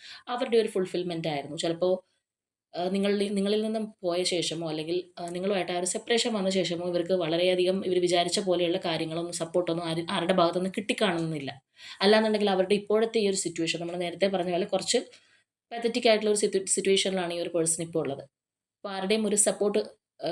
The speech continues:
ഉണ്ടായി കാണില്ല. അല്ലെങ്കിൽ ഇവര് പ്രതീക്ഷിച്ചവര് ഇവരെ കൈവിട്ടിട്ടുണ്ടാവാം. നമ്മളവിടെ കണ്ടതുപോലെ ഒരു ചീറ്റിംഗ് എനർജി എന്നൊക്കെ പറയുമ്പോ കൂടെ നിന്നിരുന്ന വ്യക്തികൾ കാല് വാരിയിട്ടുണ്ടാവാം. അല്ലെങ്കിൽ ഇവര്, ആ, കൂടെ ഉണ്ടാവും എന്ന് കരുതിയ വ്യക്തികൾ വിചാരിച്ചതുപോലെ ആയിരിക്കണം എന്നില്ല, ഫ്രോഡ് ആണെന്ന് മനസ്സിലാക്കിയിട്ടുണ്ടാവാം.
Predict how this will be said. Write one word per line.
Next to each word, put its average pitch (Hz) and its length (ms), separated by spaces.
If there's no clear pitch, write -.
ഉണ്ടായി 190 320
കാണില്ല. 165 280
അല്ലെങ്കിൽ 175 260
ഇവര് 180 160
പ്രതീക്ഷിച്ചവര് 202 760
ഇവരെ 175 280
കൈവിട്ടിട്ടുണ്ടാവാം. 156 800
നമ്മളവിടെ 190 420
കണ്ടതുപോലെ 185 420
ഒരു 185 100
ചീറ്റിംഗ് 196 360
എനർജി 175 280
എന്നൊക്കെ 180 220
പറയുമ്പോ 165 480
കൂടെ 226 280
നിന്നിരുന്ന 220 460
വ്യക്തികൾ 185 460
കാല് 170 200
വാരിയിട്ടുണ്ടാവാം. 156 840
അല്ലെങ്കിൽ 190 280
ഇവര്, 196 300
ആ, 175 300
കൂടെ 196 180
ഉണ്ടാവും 208 460
എന്ന് 220 200
കരുതിയ 185 260
വ്യക്തികൾ 185 340
വിചാരിച്ചതുപോലെ 175 640
ആയിരിക്കണം 160 320
എന്നില്ല, 160 200
ഫ്രോഡ് 160 320
ആണെന്ന് 156 300
മനസ്സിലാക്കിയിട്ടുണ്ടാവാം. 151 880